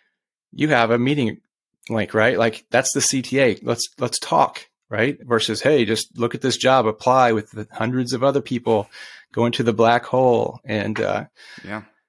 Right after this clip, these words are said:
Speaker 1: I mean, it's just what, what you can do with HubSpot, you know, I think from a recruitment standpoint, it could be game changing. So
Speaker 2: Absolutely.
Speaker 1: one of the things you mentioned, uh, when we were exchanging, uh, in mail,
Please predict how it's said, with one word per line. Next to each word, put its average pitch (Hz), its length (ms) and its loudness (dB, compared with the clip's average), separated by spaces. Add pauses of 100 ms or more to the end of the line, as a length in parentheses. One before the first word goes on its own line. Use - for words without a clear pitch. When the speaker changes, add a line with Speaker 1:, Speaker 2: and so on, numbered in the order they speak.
(160)
Speaker 1:
I - 40 -2
mean, 123 120 6
it's 117 140 0
just 139 200 2 (140)
what, 127 260 4
what 147 160 4
you 170 80 -2
can 147 120 -2
do 127 140 2
with 117 100 2
HubSpot, 113 480 -2 (140)
you 104 100 -6
know, 92 140 2
I 98 80 2
think 120 220 0
from 113 180 2
a 90 160 2 (100)
recruitment 120 520 -2
standpoint, 101 640 -2 (720)
it 143 140 -20
could 107 160 -8
be 107 300 0 (180)
game 127 240 2
changing. - 400 -6 (460)
So - 360 0 (920)
Speaker 2:
Absolutely. - 500 -16
Speaker 1:
one 107 200 2
of 180 60 2
the 180 40 -4
things 160 220 2
you 131 200 4
mentioned, 127 600 2 (160)
uh, 110 160 2
when 113 160 2
we 113 120 4
were 110 40 4
exchanging, 107 680 0 (140)
uh, 104 280 -4 (240)
in 123 180 0
mail, 101 260 2